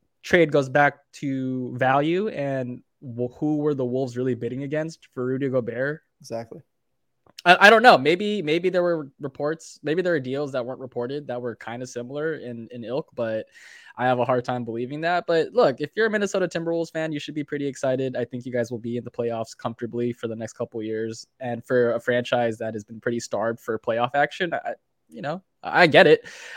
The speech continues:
Speaker 1: Uh, I'm just a Lakers fan, though, so, so making the playoffs to me is, is not really anything. I want titles.
Speaker 2: Well, and, and just in terms of value, it's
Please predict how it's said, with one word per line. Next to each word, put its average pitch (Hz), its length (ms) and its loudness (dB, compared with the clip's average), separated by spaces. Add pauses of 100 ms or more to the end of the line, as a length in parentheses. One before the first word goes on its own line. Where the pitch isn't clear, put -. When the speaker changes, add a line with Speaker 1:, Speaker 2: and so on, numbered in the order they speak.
Speaker 1:
Uh, 147 140 8
I'm 180 160 10
just 175 160 4
a - 20 8
Lakers 160 300 8
fan, 117 180 0
though, 110 140 0
so, 117 360 0
so 123 200 2
making 143 260 2
the 120 80 0
playoffs 123 340 0
to 120 60 -8
me 117 140 -6
is, 104 200 -8
is 117 260 -10
not 110 200 -6
really 110 200 -6
anything. 107 360 -8
I 107 80 -8
want 107 220 -12
titles. - 440 -8 (480)
Speaker 2:
Well, 147 220 -4
and, 196 100 -4
and 160 280 -4
just - 260 -8
in 151 140 -4
terms 147 240 -2
of 117 80 -4
value, 120 500 2
it's - 320 -6